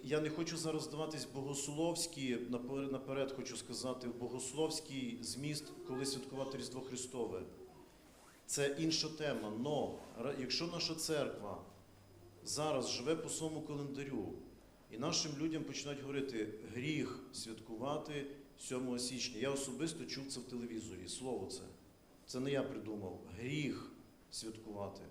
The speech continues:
Просто людина анал-, проводить аналогію. А що, тільки в Москві святкують сьомого січня? Ні.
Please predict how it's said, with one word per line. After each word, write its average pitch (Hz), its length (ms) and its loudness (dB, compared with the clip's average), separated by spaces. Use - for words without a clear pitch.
Просто 165 440 2
людина 156 440 4
анал-, 135 320 0
проводить 139 520 4
аналогію. 123 520 4
А 131 40 4
що, 151 240 6
тільки 151 320 0
в 135 40 0
Москві 127 400 0
святкують 202 500 -2
сьомого 131 260 0
січня? 120 460 0
Ні. 104 280 -4